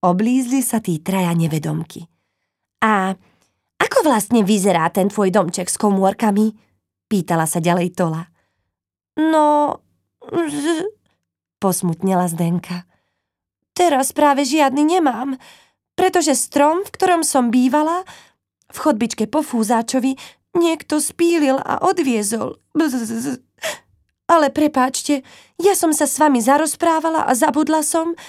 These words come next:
že bzz, letím na náš včelí snem. Všetky včely samotárky majú teraz veľké starosti s bývaním a potravou, preto bol zvolaný snem, bzz,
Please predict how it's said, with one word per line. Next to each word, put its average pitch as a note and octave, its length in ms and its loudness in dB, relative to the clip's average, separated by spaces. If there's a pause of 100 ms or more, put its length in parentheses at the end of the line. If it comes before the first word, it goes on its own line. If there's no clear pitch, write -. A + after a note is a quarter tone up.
(120)
že D4 240 2
bzz, A4+ 280 -4 (600)
letím F4 480 2
na E4 160 4
náš D4+ 320 -2
včelí D4+ 320 2
snem. B3+ 560 0 (640)
Všetky - 480 -2
včely D4 320 0
samotárky D#4+ 720 0
majú D4 240 2
teraz C4 320 2
veľké C#4+ 400 2
starosti D#4 560 -2
s G#3 160 -4
bývaním D4 560 2
a - 160 -2
potravou, C#4+ 640 0 (720)
preto B3+ 320 2
bol G3+ 160 0
zvolaný G3+ 560 0
snem, B3+ 560 0 (160)
bzz, C#4 400 -2